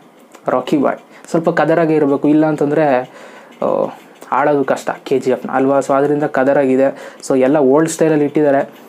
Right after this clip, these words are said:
ಹ್ಮ್, ತುಂಬ ಚೆನ್ನಾಗಿದೆ look ಎಲ್ಲ. ನನಗೆ ಇಷ್ಟ ಆಯ್ತಪ್ಪ, ಪರ್ಸ್ನಲಾಗಿ ನಂಗೆ ಇಷ್ಟ ಆಯಿತು. ಒಂದು clarification ಕೊಟ್ಬಿಡ್ತೀನಿ, ನಾನು ಇವ್ರಿಗೆ ಏನಕ್ಕೆ fan ಅಂತ. ಆ, ಅವ್ರ look ನೋಡಲ್ಲ ಅಥವಾ ಅವರು ಸ್-,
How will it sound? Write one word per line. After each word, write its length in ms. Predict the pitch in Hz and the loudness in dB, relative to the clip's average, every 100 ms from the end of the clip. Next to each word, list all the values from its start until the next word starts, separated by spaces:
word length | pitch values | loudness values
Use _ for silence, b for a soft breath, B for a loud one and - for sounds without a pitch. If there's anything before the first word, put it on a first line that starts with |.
| B - | B -12
ಹ್ಮ್, 320 | 143 131 127 127 135 | -4 -2 0 -2 -2
ತುಂಬ 220 | 139 135 143 | 0 0 0
ಚೆನ್ನಾಗಿದೆ 380 | 135 135 131 127 | -2 0 0 0
look 200 | 127 - 139 | -2 -2 0
ಎಲ್ಲ. 100 | 131 139 - 135 | 0 0 -4 -4
ನನಗೆ 220 | 151 185 | 0 0
ಇಷ್ಟ 120 | 175 180 | 2 0
ಆಯ್ತಪ್ಪ, 340 | 160 143 131 - - - - 147 | 2 0 0 -4 -8 -20 -8 -4
ಪರ್ಸ್ನಲಾಗಿ 420 | 139 175 165 151 | -2 -2 0 0
ನಂಗೆ 180 | 139 131 | -2 -2
ಇಷ್ಟ 120 | - 139 | -2 -2
ಆಯಿತು. 200 | 123 147 - 120 139 | 0 -4 -6 -2 0
ಒಂದು 320 | 170 185 175 165 160 | 0 0 -2 -2 0
clarification 640 | 147 147 147 151 147 139 | 0 0 -2 -4 -4 -4
ಕೊಟ್ಬಿಡ್ತೀನಿ, 460 | 135 - 131 135 135 B B B 131 | -4 -2 -4 -2 -4 B B B -4
ನಾನು 120 | 135 147 | 0 0
ಇವ್ರಿಗೆ 220 | 139 139 156 | 0 0 0
ಏನಕ್ಕೆ 340 | 160 165 156 151 - - - - - - | -2 -2 0 0 -4 -14 -20 -20 -20 -6
fan 240 | 143 147 143 | -2 0 0
ಅಂತ. 160 | 131 139 131 B B B B B - | -2 -4 -6 B B B B B -4
ಆ, 60 | - - - B B - - 127 | -2 -4 -8 B B -20 -6 -2
ಅವ್ರ 140 | 131 139 156 | -2 0 -2
look 200 | 165 - 170 | -4 -6 -4
ನೋಡಲ್ಲ 340 | 165 156 147 147 147 151 - | -2 0 0 0 0 -2 -4
ಅಥವಾ 200 | 131 135 131 | -2 0 0
ಅವರು 180 | 131 127 123 - | 0 -2 -6 -10
ಸ್-, 120 | - | -18